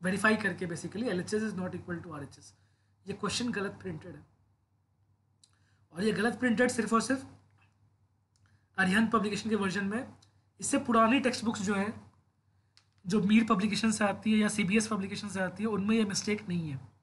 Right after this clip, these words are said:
ये अरिहंत पब्लिकेशन के वर्जन में mistake आई है, ठीक है? तो इसके लिए परेशान मत होना तुम लोग। Actual question क्या है वो नोट कर लो, Actual question क्या दिखाई देगा, और बहुत easy question है।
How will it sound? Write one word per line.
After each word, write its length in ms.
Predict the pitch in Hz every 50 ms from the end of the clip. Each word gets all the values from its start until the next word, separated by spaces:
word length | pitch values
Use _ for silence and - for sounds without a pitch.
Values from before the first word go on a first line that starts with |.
| _ _ _ _ _ _ _ _ _ _ _ _ _ _ _ _ _ _ -
ये 100 | 180 190
अरिहंत 340 | 190 175 190 208 214 214 226
पब्लिकेशन 260 | 208 208 202 196 208
के 60 | 208
वर्जन 260 | 196 190 185 190 202
में 100 | 208 214 190 185
mistake 340 | 190 165 - - 190 185 -
आई 120 | 170 175
है, 140 | 190 196 214
ठीक 1800 | - - - - _ _ _ _ _ _ _ _ _ _ _ _ _ _ _ _ _ _ _ _ _ _ _ _ _ _ _ _ _ _ 170 170 214
है? 60 | 233
तो 160 | - - -
इसके 200 | - 156 - -
लिए 80 | 202 -
परेशान 300 | 185 175 175 - - 185
मत 160 | 196 196 - -
होना 120 | 196 196
तुम 160 | 190 202 208
लोग। 200 | 214 233 262 - - - _ _ _ _ _ _ _ _ _ _ _ _ -
Actual 320 | - - - - - 277 254
question 340 | 262 240 226 - 247 247 226
क्या 180 | - 247 233
है 60 | 233
वो 100 | 226 226
नोट 220 | 214 202 202 214 -
कर 140 | - 220 220
लो, 120 | 214 214
Actual 260 | 202 - - - - -
question 300 | 190 180 - 202 196 190
क्या 160 | - 196 190
दिखाई 260 | 175 175 - - 180
देगा, 200 | 175 180 180 190 220 - - - _ _ _ _ _ _ _ - -
और 60 | 190
बहुत 200 | 180 220 226 220
easy 160 | 214 202 208
question 300 | 208 - 156 - - 170
है। 100 | 180 240